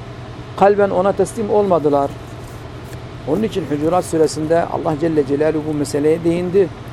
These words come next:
Hani biz Müslüman olduk dedikleri zaman Allah Celle dedi ki, yani, e, ima-, iman ettik dedikleri zaman dedi ki,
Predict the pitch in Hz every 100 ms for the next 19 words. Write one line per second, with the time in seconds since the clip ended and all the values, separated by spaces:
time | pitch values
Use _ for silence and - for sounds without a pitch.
0 | - - 135 147 139 156 147 156 147 156
1 | 156 160 151 139 147 147 143 151 151 156
2 | 156 151 147 151 147 156 147 165 147 139
3 | - - - - 143 151 156 - 151 151
4 | 151 156 156 151 165 170 - 147 147 143
5 | 143 165 175 160 165 - 147